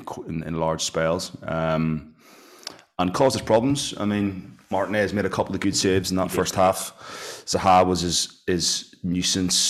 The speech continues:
Speaker 1: self, as always, which was, which was actually quite, I, I, I,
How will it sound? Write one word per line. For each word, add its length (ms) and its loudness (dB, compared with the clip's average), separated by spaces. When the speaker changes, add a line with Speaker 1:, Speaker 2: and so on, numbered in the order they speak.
Speaker 1:
self, 640 2
as 80 0
always, 400 2
which 140 -4
was, 220 -8
which 200 -4
was 80 0
actually 300 -2
quite, 340 0
I, 80 -4
I, 600 -2
I, 60 -4